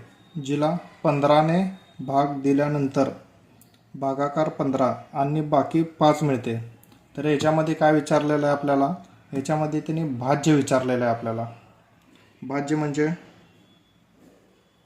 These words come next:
ही संख्या, भाज्य म्हणजे. आता यात भाजक दिलेला आहे पंधरा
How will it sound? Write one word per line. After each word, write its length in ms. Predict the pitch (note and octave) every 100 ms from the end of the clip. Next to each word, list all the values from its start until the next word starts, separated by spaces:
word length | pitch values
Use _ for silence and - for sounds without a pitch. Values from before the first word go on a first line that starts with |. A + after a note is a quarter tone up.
| _ _ _ _ _ _ _ _ _ _ _ -
ही 80 | D#3+
संख्या, 400 | D#3+ C3 A#2+ A2+ - C#3
भाज्य 360 | C3 B2+ B2
म्हणजे. 300 | B2+ A#2+ A#2 A2+ - - _ _ _ _ _ - _
आता 200 | C#3 C3+
यात 320 | D3+ D3+ D3+ - - _ _ _ -
भाजक 380 | C#3 C#3 D#3 D3+
दिलेला 340 | D3+ D3+ D3+
आहे 220 | D3 D3+ D#3+ - _ _ - - _ E3+
पंधरा 360 | C#3 C3+ A#2+